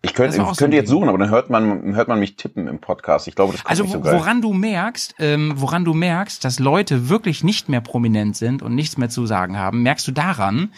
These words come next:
Speaker 2: dass, ähm, dass die irgendwann auf irgendwelchen großen Veranstaltungen auftreten und da Tageshighlights sind, da Headliner sind. Dann merkst du einfach, die Veranstaltung ist scheiße und, ähm, die Leute haben echt nichts mehr zu melden. Und so ist das ungefähr, wenn Oli P.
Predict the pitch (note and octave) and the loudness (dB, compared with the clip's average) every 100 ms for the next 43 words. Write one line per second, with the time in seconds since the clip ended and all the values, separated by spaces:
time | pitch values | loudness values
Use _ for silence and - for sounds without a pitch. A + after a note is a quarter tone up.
0 | - - - D3 D#3 - - D3+ D3 D3 | -16 -20 -4 -2 0 -2 -2 0 0 2
1 | D3 C#3+ - - C3+ - D#3+ F3+ G3+ D#3+ | 0 -2 -6 -6 -4 -4 -2 0 0 2
2 | C3+ C#3 - D#3 C#3 C#3 C#3+ C3 B2+ G3 | 2 2 0 0 0 0 2 0 2 2
3 | A#3+ G3 D3+ F3 - C3 B2 G2+ A2+ - | 2 -2 -2 -2 -2 0 0 -2 -4 -4
4 | B2+ C3+ D3 D#3 B2+ - G3+ F3+ G3+ - | -2 -2 -2 -2 -2 0 0 0 -2 -6
5 | _ _ - F#3 F3+ C#3+ A#2 A2 G2+ - | _ _ -2 0 0 0 2 2 0 -4
6 | G#2 G2 A#2 A#2+ - - G#2 F#2+ G#2+ F#2 | -6 -4 -4 0 -2 0 -2 -4 -6 -8
7 | F2+ A#2 G2+ - C#3+ C3+ C3 B2+ - E3+ | -2 0 0 -2 -4 -4 -6 -6 -4 -4
8 | - D3+ B2+ A#2+ - D3 F#3+ A#3 C#4 - | -2 -2 -2 -2 -2 -2 -2 -2 -4 -12
9 | - _ F3 F#3+ G3+ D#3+ D#3 D#3 D#3 C#3+ | -20 _ 2 2 2 2 4 4 2 2
10 | C3 D#3+ E3 C#3 C#3 D3 - D#3+ - C3+ | 2 2 0 -2 -2 -6 -6 -6 -4 -4
11 | - B2 G#2 F2+ F2+ _ - - C#3+ G#3 | -2 -2 -2 -4 -10 _ -10 -2 0 2
12 | A3+ G#3 G3+ G3 F3+ D3+ C#3+ C#3+ B2 A#2 | 0 -2 -2 -2 0 0 0 0 0 0
13 | E3+ F3+ E3+ | 2 2 0